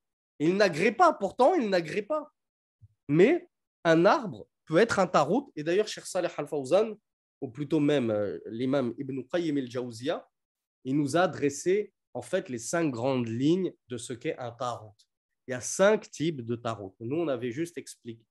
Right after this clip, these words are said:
essayé de synthétiser la chose. Et je voulais juste apporter cette précision pour que les gens ne commencent pas à dire « Jésus, c'est un tarout ». Non. Tant que tu te désavoues de cela et que tu n'acceptes pas, que tu n'agrées pas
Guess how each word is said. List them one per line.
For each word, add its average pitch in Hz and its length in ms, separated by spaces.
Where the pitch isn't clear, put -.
essayé 131 320
de 117 80
synthétiser 120 640
la 104 80
chose. 185 400
Et 127 80
je 113 100
voulais 143 220
juste 170 280
apporter 135 340
cette 135 220
précision 135 420
pour - 180
que 143 60
les 123 140
gens 143 180
ne 147 60
commencent 117 360
pas 135 120
à 120 40
dire « 165 260
Jésus, 170 400
c'est 202 140
un 190 120
tarout ». 180 440
Non. 160 220
Tant 233 180
que 214 100
tu 180 480
te 143 60
désavoues 196 540
de 170 120
cela 170 340
et - 80
que 143 100
tu 139 240
n'acceptes - 640
pas, 190 220
que - 160
tu - 200
n'agrées 175 380
pas 190 280